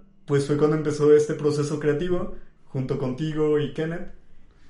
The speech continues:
para poder contribuir a ese cambio cultural.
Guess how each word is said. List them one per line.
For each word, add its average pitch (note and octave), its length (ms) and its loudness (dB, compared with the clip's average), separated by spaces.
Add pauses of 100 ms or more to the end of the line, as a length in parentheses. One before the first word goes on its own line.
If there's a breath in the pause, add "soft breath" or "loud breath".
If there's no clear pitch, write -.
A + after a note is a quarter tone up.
(180 soft breath)
para C3 840 0
poder C#3+ 440 6
contribuir D3 480 0
a C#3 60 4
ese C#3+ 200 -2
cambio C#3+ 220 -2
cultural. C3 480 -6